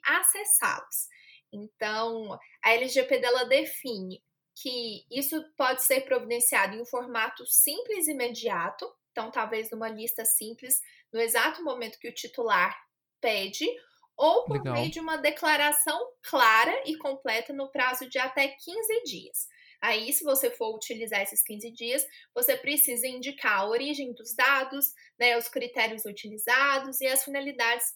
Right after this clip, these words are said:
Speaker 1: do tratamento. Então, outro ponto,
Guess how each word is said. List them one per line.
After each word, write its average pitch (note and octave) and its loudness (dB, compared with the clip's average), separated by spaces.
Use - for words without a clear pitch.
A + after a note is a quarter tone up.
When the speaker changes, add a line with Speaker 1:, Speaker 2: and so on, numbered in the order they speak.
Speaker 1:
do C4 -6
tratamento. C#4+ -4
Então, B3 -4
outro D#4 6
ponto, C4 0